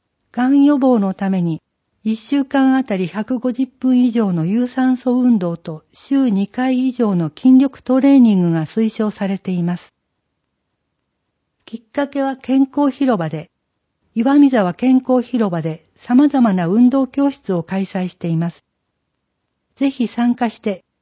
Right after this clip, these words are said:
体にいい運動を体験してみませんか？身体すっきり健康運動教室。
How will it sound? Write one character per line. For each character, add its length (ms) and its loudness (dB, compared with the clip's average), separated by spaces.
体 400 -2
に 260 2
い 60 0
い 20 0
運 260 2
動 240 0
を 80 -4
体 280 -4
験 200 0
し 100 -10
て 120 0
み 100 2
ま 140 0
せ 160 -2
ん 80 0
か？ 240 -10
身 320 0
体 260 -4
す 160 -18
っ 20 -20
き 100 -4
り 140 -4
健 220 0
康 340 2
運 160 2
動 180 0
教 240 -2
室。 380 -12